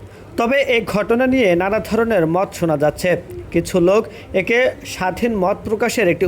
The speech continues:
উপায় মনে করছেন, আবার কিছু লোক এটিকে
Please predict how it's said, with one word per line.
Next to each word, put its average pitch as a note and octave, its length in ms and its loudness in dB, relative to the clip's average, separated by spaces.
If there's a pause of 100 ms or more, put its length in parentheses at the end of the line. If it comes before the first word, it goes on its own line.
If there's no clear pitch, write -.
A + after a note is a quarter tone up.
উপায় F3+ 300 0
মনে D3+ 240 0
করছেন, D#3+ 400 0 (680)
আবার F#3 300 0 (300)
কিছু G#3 300 0
লোক A#3+ 260 4
এটিকে G#3+ 380 0